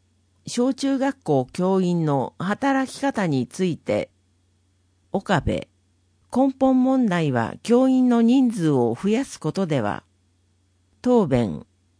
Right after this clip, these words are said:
定数は都が決める。定数増を図ってほしいので、都や国にも引き続き申し入れる。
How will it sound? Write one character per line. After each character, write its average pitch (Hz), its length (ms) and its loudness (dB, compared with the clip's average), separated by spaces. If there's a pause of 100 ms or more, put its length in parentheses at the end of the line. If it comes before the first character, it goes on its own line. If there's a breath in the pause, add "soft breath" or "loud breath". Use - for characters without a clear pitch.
(180)
定 262 220 2
数 - 180 -8
は 131 460 2
都 254 120 0
が 214 140 0
決 - 160 -6
め 131 180 2
る。 101 280 -6 (680)
定 254 220 2
数 254 280 -2
増 175 400 0
を 113 80 0
図 165 240 -8
っ 262 60 -2
て - 180 -6
ほ 151 140 -2
し 208 240 -4
い 190 40 2
の 131 140 0
で、 101 280 -4 (260)
都 269 120 2
や 190 180 0
国 202 380 2
に 202 140 2
も 127 280 0
引 - 280 -6
き - 20 -2
続 220 240 -2
き 175 260 -4
申 190 240 0
し 190 260 -2
入 - 20 -2
れ 156 160 2
る。 104 240 -6